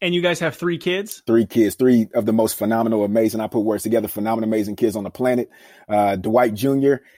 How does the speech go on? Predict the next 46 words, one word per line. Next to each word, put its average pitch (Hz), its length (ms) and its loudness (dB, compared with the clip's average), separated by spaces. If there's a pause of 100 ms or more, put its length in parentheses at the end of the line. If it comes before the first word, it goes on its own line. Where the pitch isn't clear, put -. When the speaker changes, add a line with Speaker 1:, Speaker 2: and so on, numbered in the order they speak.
Speaker 2:
he's 117 160 -4
about 110 220 2
to 107 80 -4
graduate 117 400 2
on 117 120 -2
June 117 220 -4
first 120 280 -2
from 104 120 -8
high 120 160 0
school. 127 500 -4 (160)
Um, 95 580 -8 (140)
and 101 140 -8
then 120 100 -2
he'll 123 140 0
be 113 180 -4
eighteen, 127 540 -2
nine 120 240 -4
days 117 180 0
after 120 260 0
that. 113 220 2
Then 110 80 -8
we 110 120 -2
have 107 260 2 (320)
our 110 100 0
son 113 280 -4
Isaiah 110 580 2
just 110 240 -4
turned 113 240 -4
seventeen 113 720 -2 (260)
this 104 120 -8
past 107 300 -2
February, 135 480 4
and 104 100 -4
our 101 80 -2
beautiful 117 300 -4
baby 110 180 0
girl, 113 240 0
my 92 180 -4
princess, 113 640 -6 (120)
Halea, 117 460 0 (340)
uh, 101 200 -8
she'll 117 300 -2
be 107 280 -4
ten 117 480 -6
in 98 120 -12
August. 95 480 -12